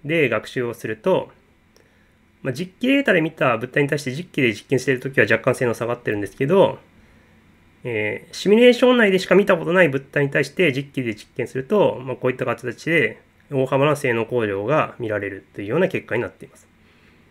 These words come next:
で、この結果から、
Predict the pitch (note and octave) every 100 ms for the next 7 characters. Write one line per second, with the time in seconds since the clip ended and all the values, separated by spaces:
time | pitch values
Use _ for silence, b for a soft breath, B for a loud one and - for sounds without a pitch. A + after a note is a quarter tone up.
0 | b _ _ _ _ _ _ _ _ _
1 | _ _ _ _ _ _ - C#3 C#3 E3+
2 | F3+ F#3 E3+ F#3+ E3 A#2+